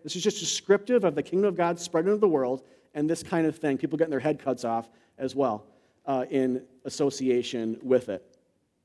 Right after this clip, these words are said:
So I think what it does is it, it p-, protects us and guards us against theological fluffiness and reminds us that this is about God. This is not about us. It's about him doing something in the world and demon-, declaring that and demonstrating that as well,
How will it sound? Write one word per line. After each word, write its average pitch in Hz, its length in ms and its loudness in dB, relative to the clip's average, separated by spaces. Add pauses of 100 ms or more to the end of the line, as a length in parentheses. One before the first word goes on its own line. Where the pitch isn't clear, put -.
(220)
So 175 140 -2
I - 20 4
think 226 80 4
what 240 140 10
it 220 80 6
does 190 260 6
is 165 80 -4
it, 165 100 -2
it - 400 -6
p-, 226 120 -4
protects - 420 -2
us 208 160 8
and 175 160 4
guards 165 320 4
us 160 140 -4
against 147 400 -2 (300)
theological 175 680 4
fluffiness 151 680 0
and 143 120 2
reminds 143 360 2
us 156 120 -6
that - 360 -2
this - 140 -8
is 247 140 -2
about 185 260 4
God. 143 340 -2 (400)
This - 140 -14
is 151 80 -8
not 160 220 2
about 147 260 0
us. - 300 -12
It's - 120 -10
about 147 200 4
him 180 220 4
doing 170 260 4
something 185 340 0
in 165 100 2
the 156 100 0
world 135 420 0 (240)
and 135 160 -2
demon-, 196 420 2
declaring 202 400 4
that 120 260 -2 (300)
and 147 160 -2
demonstrating 156 640 2
that 131 260 0
as 131 160 -4
well, 123 400 0